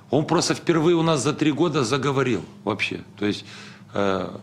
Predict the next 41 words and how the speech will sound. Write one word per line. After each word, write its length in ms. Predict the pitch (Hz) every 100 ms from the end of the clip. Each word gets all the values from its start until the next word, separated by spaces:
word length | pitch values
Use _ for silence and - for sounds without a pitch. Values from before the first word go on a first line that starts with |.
| - -
как 200 | 131 131
в 40 |
фильме 320 | - 170 151 143
про 540 | 131 131 123 110 104 -
немого 340 | 131 143 123
ребенка, 440 | 123 123 113 95 92
который 220 | 110 101
после 280 | 113 - 123
стресса 340 | 113 120 107
в 40 |
двадцать 240 | 104 107 -
три 80 | 101
года 220 | 110 101
заговорил, 280 | 117 143 120
так 240 | 139 135
и 40 | 143
наш 200 | 127 95
выступил 460 | 143 143 127 123
впервые 340 | 120 120 123 104
за 100 | 104
три 180 | 110
года. 200 | 101 107 - - -
Ему 180 | 120 160
не 120 | 180
разрешают 480 | 180 170 180 160 101
говорить. 360 | 110 113 95 107 - - -
Ему 120 | 127
так, 300 | 135 135 - - - - - -
есть 320 | 110 127 - - - - - - -
официальный 640 | - 104 117 131 104 90 - - - - - -
представитель 560 | 120 - 143 - 151
президента, 420 | - 127 127 113
который 240 | 104 110 107
выходит, 340 | 113 113 101
озвучивает 460 | 104 104 95 101 98
позицию, 440 | 113 139 160 139
ему 120 | 156 160
так 260 | 120 -
показывают 560 | 117 170 165 135 120 113
его 160 | 110
иногда. 400 | 104 101 92 104